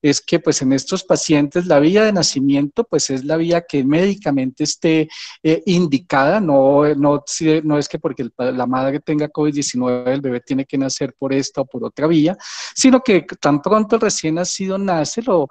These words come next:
hospitalizamos, eh, estamos haciendo una monitorización completa con parámetros clínicos,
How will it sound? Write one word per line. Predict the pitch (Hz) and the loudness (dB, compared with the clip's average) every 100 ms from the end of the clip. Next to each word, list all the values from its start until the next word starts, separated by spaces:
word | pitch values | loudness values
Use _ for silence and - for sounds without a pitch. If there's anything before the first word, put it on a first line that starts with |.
| - _ | -8 _
hospitalizamos, | 160 147 - 143 139 131 123 - 180 185 202 202 - - | -2 -2 -4 -4 -2 -2 -2 0 0 0 -4 -6 -10 -4
eh, | 147 | -4
estamos | 131 - 139 156 | -2 -4 -4 -4
haciendo | 170 156 147 | -6 -4 -2
una | 156 | -2
monitorización | 165 160 135 - 127 123 123 - 147 139 | -2 -2 -2 -4 -8 -6 -8 -6 -4 -6
completa | 151 151 - 180 170 175 | -8 -12 -4 -2 -2 -2
con | 165 143 | -8 -8
parámetros | 135 131 131 - 139 - | -6 -4 -6 -8 -10 -10
clínicos, | 160 156 156 156 | -4 -4 -4 -6